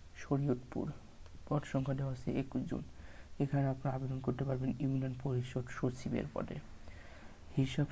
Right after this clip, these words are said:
সহকারী কাম কম্পিউটার অপারেট-, অপারেটর। এখানে কিন্তু অপারেটরগুলো নেওয়া হবে, কাম হিসাব কম্পিউটার কাম কম্পিউটার অপারেটর নেওয়া, অপারেটর নেওয়ার পর উনিশ জন। এই দুটি পদে আপনারা আবেদন করতে পারবেন এসএসসি এবং অনার্স পাশে।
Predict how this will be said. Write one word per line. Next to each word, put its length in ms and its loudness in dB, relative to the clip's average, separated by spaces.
সহকারী 420 4
কাম 140 2
কম্পিউটার 640 2
অপারেট-, 480 0
অপারেটর। 480 2
এখানে 220 0
কিন্তু 180 -4
অপারেটরগুলো 640 2
নেওয়া 200 2
হবে, 140 0
কাম 140 6
হিসাব 200 2
কম্পিউটার 400 2
কাম 100 2
কম্পিউটার 340 2
অপারেটর 340 0
নেওয়া, 160 2
অপারেটর 440 4
নেওয়ার 260 4
পর 120 4
উনিশ 300 8
জন। 120 2
এই 120 10
দুটি 260 6
পদে 220 4
আপনারা 200 -2
আবেদন 260 0
করতে 280 -2
পারবেন 280 -4
এসএসসি 360 2
এবং 140 0
অনার্স 220 -2
পাশে। 260 -2